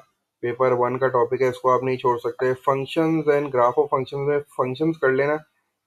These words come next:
functions and inverse of a function। ये जो plotting वाला काम है ना, ये generally P two में आता है, तो तुम इसको जो है ना, फिलहाल छोड़ सकते हो। ये जो plotting होता है, जिसमें solution वगैरह find करना होता है,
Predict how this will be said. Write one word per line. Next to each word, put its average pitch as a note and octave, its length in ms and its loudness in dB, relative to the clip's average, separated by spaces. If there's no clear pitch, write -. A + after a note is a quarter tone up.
functions C#3+ 320 0
and D3+ 140 2
inverse C3+ 340 2
of C3+ 60 2
a C#3 200 2
function। B2 300 -4
ये C3+ 60 -2
जो D3 100 8
plotting D3 480 4
वाला D#3 180 6
काम C#3 300 2
है D3 60 -2
ना, D#3 60 0
ये D3+ 640 2
generally C3+ 540 -2
P C3 100 -2
two C3+ 160 -2
में C#3 120 -2
आता B2+ 220 0
है, C#3 140 -4
तो C3 60 -8
तुम C#3 180 0
इसको C#3+ 300 2
जो C#3+ 100 0
है B2+ 120 0
ना, C3+ 120 -2
फिलहाल B2+ 320 -2
छोड़ A#2+ 240 -2
सकते C3+ 280 -4
हो। B2+ 60 0
ये B2 40 -8
जो C3 100 2
plotting C3+ 420 2
होता B2+ 220 2
है, B2+ 120 4
जिसमें B2 320 -4
solution B2 440 -4
वगैरह B2 280 2
find A#2+ 300 -4
करना B2 200 -2
होता A#2+ 220 0
है, B2 60 -4